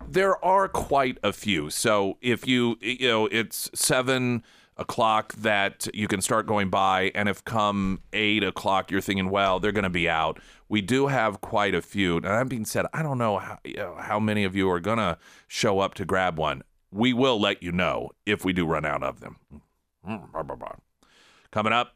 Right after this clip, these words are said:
seven thirty-five, Dinesh D'Souza, his new film, which is gonna have limited showing here in Springfield, two showings, uh, Police State. We will talk with him about that.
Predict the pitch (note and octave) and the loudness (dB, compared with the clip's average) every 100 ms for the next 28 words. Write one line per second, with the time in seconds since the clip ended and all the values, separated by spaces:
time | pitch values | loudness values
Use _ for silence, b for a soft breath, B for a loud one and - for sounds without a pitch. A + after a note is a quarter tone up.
0 | - - A2+ G#2+ G2 A2 G#2+ G2 - G#2+ | -8 0 2 2 2 2 2 0 0 2
1 | G#2+ G#2+ G#2+ G2+ G2 F#2 - E2 - A#2+ | 4 2 0 0 0 0 -4 -2 0 2
2 | B2 A2+ A#2 A2+ G2+ G#2 G2+ F#2+ F#2 G2+ | 2 2 2 0 0 0 0 -2 0 2
3 | A2+ B2 A#2 - F#2+ F#2+ F#2+ F2+ F2 F2+ | 2 0 -2 0 2 2 2 0 -2 -4
4 | F#2 F2+ E2 G2+ G2 F2+ - F#2+ F2+ F#2 | -2 0 0 0 0 0 0 0 0 0
5 | F2 D#2+ - A2+ A#2 A2+ F#2+ - A#2 - | -2 -4 -4 -2 0 0 0 -2 -2 0
6 | G2+ G2 G2 F#2 B B B B - F#2 | 0 2 0 -4 B B B B -6 -2
7 | E2+ - G#2 G2+ F#2+ - - C#2 A#1 - | 0 -2 0 2 0 0 -2 -2 -4 -12
8 | _ _ _ _ - E2+ E2 G2+ F#2+ F2 | _ _ _ _ -4 -2 0 0 -2 -2
9 | D#2 G2 F2 D#2+ C#2 - B1 | -2 -2 0 0 -2 -4 -4